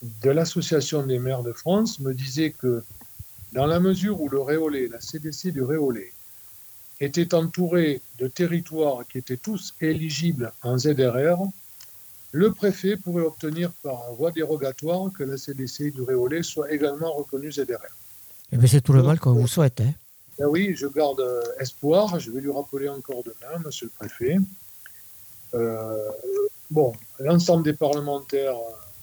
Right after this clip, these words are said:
Speaker 1: ont été destinataires de la motion. Euh, plusieurs m'ont répondu, en particulier Laurence Haribey, Hervé Gillet, mais également Florence Lassarade, Nathalie Delattre.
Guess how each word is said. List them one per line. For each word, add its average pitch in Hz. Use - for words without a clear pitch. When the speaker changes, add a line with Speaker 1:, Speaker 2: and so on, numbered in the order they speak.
Speaker 1:
ont 120
été 120
destinataires 151
de 131
la 123
motion. 151
Euh, 110
plusieurs 156
m'ont 143
répondu, 135
en 175
particulier 123
Laurence 117
Haribey, 123
Hervé 110
Gillet, 160
mais 156
également 117
Florence 117
Lassarade, 127
Nathalie 120
Delattre. 127